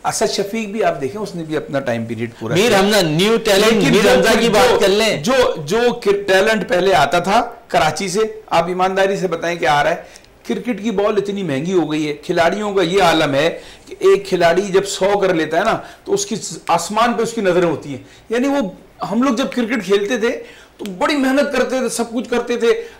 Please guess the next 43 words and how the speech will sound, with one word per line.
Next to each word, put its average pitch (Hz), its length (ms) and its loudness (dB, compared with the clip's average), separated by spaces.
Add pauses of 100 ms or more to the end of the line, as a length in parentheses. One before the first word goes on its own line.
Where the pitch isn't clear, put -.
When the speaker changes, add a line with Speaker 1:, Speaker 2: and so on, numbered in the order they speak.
Speaker 1:
अगर 214 160 2
हम 226 220 2
लोग 214 240 -6
पचास 220 280 2
रन 220 220 2
बना 208 160 2
लेते 220 200 0
तो 233 80 0
बड़े 220 180 2
लोगों, 208 360 0
यार, 202 160 2
बड़े 185 300 -2
खुश 208 240 -2
होते। 190 280 0 (440)
जिसने 240 280 -2
अगर, 254 200 0 (460)
उसने 233 200 -6
अगर 220 200 2 (580)
फिफ्टी 240 320 -2
बना 220 260 2
लिया 277 200 0
तो 311 180 -4
तीन 247 260 -2
चार 233 200 0
continue, 196 460 -2 (240)
उसके 247 220 -4
पाँव 262 340 2
ज़मीन 254 240 2
पे 254 60 -2
नहीं 254 140 0
लग 226 140 2
रहे 208 120 4
होते। - 260 -4 (200)
Speaker 2:
यानी 180 160 0
कि 240 80 2
आप 226 120 4
मिसाल 208 360 4
दे 233 80 4
रहे 254 80 4
हैं 277 80 2
सरफराज 208 460 4
अहमद 202 260 2
की। 127 220 -4